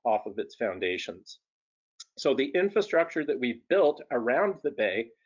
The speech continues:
wasn't built anticipating these conditions, and that's something that we're going to have to deal with, and you can deal with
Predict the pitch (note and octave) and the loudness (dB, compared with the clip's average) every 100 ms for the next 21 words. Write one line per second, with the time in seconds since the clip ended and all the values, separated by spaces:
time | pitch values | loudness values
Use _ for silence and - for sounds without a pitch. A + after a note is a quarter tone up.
0 | _ _ _ C#3 E3 F#3+ D#3 A2+ F3+ C#3+ | _ _ _ 0 2 2 0 4 6 6
1 | - - - C#3 C3 G#3 G3+ - - C3 | 2 -8 -6 -6 -2 0 0 0 -2 0
2 | B2 A#2 C3 A#2 - A2 A#2 B2 G2+ G2+ | 0 -4 -6 -8 -8 -6 -2 -2 -6 -12
3 | A2+ G#2+ B2 - - A#2 A#2+ A#2+ A#2+ _ | -10 -4 -2 -2 -4 -4 -2 -4 -6 _
4 | _ _ _ - A2+ D3 C#3 C#3+ B2+ A#2 | _ _ _ -4 -4 0 0 2 2 2
5 | A2 - G#2+ B2+ C3+ A#2 G2+ G2 - _ | -2 -4 -8 0 2 4 2 0 -6 _
6 | - G2+ G#2+ C#3 D#3+ C3 G#2 A2 G#2 G2 | -6 -4 -2 -2 -2 -4 -4 -2 0 -2